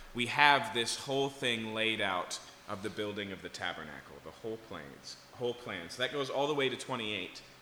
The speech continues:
Um, and then we have the priests, uh, the priests being prepared, and then starting in, um,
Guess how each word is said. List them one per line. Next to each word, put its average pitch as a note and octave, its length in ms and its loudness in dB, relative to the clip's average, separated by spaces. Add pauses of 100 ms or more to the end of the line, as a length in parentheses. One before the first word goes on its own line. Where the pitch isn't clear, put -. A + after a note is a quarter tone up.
(220)
Um, G#2 220 0
and G#2 160 -2
then G#2 260 -2
we G2+ 100 2
have F#2+ 180 2
the F#2+ 80 -4
priests, - 580 -2
uh, F2+ 440 -2 (120)
the - 80 -6
priests A#2+ 380 -4
being G#2 280 -2
prepared, G2 520 0
and G2 200 -4
then F#2 300 -4 (460)
starting C3 580 2
in, G#2 360 -2
um, F2+ 420 -4